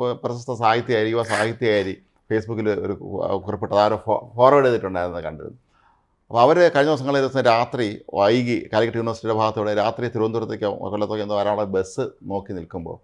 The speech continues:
ഈ ബസ് വൈകി പോയി. പത്ത് മണിക്ക്, പത്തരയ്ക്ക് വരേണ്ട ബസ് ഇവർ തനിച്ചായി. അങ്ങനെ പക്ഷേ ഈ വഴിയെ പോകുന്നവരൊക്കെ ഈ ആ പുരുഷന്മാര് ഇവരെ എത്ര മോശമായിട്ടാണ് സംസാരിച്ചതെന്നുള്ളത് അവർ വളരെ വിഷമത്തോടെ, വേദനയോടെ എഴുതിക്കുന്നത്. കാര്യം ബസ്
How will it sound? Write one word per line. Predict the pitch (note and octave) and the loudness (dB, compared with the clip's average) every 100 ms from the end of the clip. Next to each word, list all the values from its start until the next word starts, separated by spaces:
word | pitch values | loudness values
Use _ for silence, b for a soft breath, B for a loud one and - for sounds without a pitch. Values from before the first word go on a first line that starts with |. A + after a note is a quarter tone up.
| _ _ _ _ _ - | _ _ _ _ _ -6
ഈ | A#2+ | 2
ബസ് | - G#3 | 4 6
വൈകി | F#3+ G3 D#3 | 6 4 2
പോയി. | A#2+ G#2 | 0 0
പത്ത് | A#2 E3 | -2 -2
മണിക്ക്, | E3+ D#3+ | 0 0
പത്തരയ്ക്ക് | D3 D#3+ D#3+ | 0 0 2
വരേണ്ട | D3 D3+ C3+ | 0 0 -2
ബസ് | C3 C#3+ | -2 -2
ഇവർ | - C#3+ | 0 0
തനിച്ചായി. | D#3+ E3 A#2+ D2 - _ _ _ _ B2 | 2 4 2 2 -12 _ _ _ _ -12
അങ്ങനെ | E3 F#3+ | -8 -8
പക്ഷേ | D#3 F#3 | -6 -2
ഈ | D#3+ | 2
വഴിയെ | B2+ C#3+ F3+ | 4 4 2
പോകുന്നവരൊക്കെ | F3 F3 E3 D#3+ D#3 C#3 C#3 | 0 0 0 -2 -2 -2 0
ഈ | B2 | 0
ആ | A#2+ A#2 | -2 -4
പുരുഷന്മാര് | A#2+ C#3 C#3+ C#3+ D3 B2+ | -6 -4 -2 0 0 0
ഇവരെ | B2+ C3 B2 | -2 -4 -6
എത്ര | C3+ | -6
മോശമായിട്ടാണ് | A#2+ B2 B2+ C3+ C3 B2+ G#2+ | -4 -4 -4 -6 -4 -6 -8
സംസാരിച്ചതെന്നുള്ളത് | G#2+ G2+ A#2 A2+ A2+ A2+ G#2 F#2+ F#2+ _ _ - | -8 -6 -8 -6 -6 -4 -4 -6 -8 _ _ 0
അവർ | C3 | 2
വളരെ | C#3 D3 | 2 2
വിഷമത്തോടെ, | C3+ D3 D3+ D3+ C#3+ | 0 0 0 0 0
വേദനയോടെ | C#3 D3 C#3 | 0 0 0
എഴുതിക്കുന്നത്. | B2 A2 A2 | 0 0 0
കാര്യം | D3+ D#3+ | 0 0
ബസ് | G3 | 4